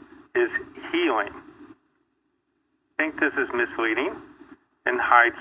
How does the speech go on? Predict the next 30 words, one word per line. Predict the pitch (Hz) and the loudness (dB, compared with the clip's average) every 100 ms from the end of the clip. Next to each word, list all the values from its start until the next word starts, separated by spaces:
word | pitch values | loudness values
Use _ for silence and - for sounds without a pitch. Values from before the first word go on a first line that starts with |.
| - | -4
the | |
true | 107 - - | -2 0 0
purpose | - 113 104 120 - | 4 4 4 0 -4
of | - - | -6 -4
Christian | - 104 - - - | -2 -2 -2 -8 2
Science." | 196 110 - - - - - - _ _ _ _ _ _ _ _ _ _ _ _ | 4 4 0 -10 -14 -16 -20 -20 _ _ _ _ _ _ _ _ _ _ _ _
I | 120 | -2
was | 120 | 0
reading | 123 156 180 | 2 2 2
Martha | 156 139 139 | 2 0 0
Wilcox, | 127 113 107 107 95 - - - - - - _ _ - | 0 0 2 2 2 0 -10 -14 -20 -20 -20 _ _ -6
and | 120 - | -4 2
she | |
wrote | 165 165 165 | 4 6 4
about | 147 160 156 | 6 4 4
this | - 127 - | 2 0 0
in | |
a | 110 | -2
way | 107 117 110 | 2 2 4
I | 104 | 2
was | 104 98 - | 0 -4 -4
thinking. | 107 92 101 - - - - _ _ _ _ _ _ _ _ _ _ _ _ | -6 -6 -10 -10 -20 -20 -20 _ _ _ _ _ _ _ _ _ _ _ _
A | 117 | -4
quote, | - 110 98 - - - - - _ _ _ - | 0 0 0 -6 -20 -20 -20 -20 _ _ _ 4
"Christian | 156 - 190 - | 4 4 2 6
scientists | 135 127 127 131 - - - - - _ | 6 6 2 -2 -4 -14 -20 -20 -20 _
are | 117 113 | 4 4
not | 113 117 147 - - | 4 6 6 2 0
primarily | 131 123 113 110 123 131 143 | 2 2 2 4 4 4 0
engaged | 123 117 - 110 95 98 - | -4 -2 2 4 4 0 -4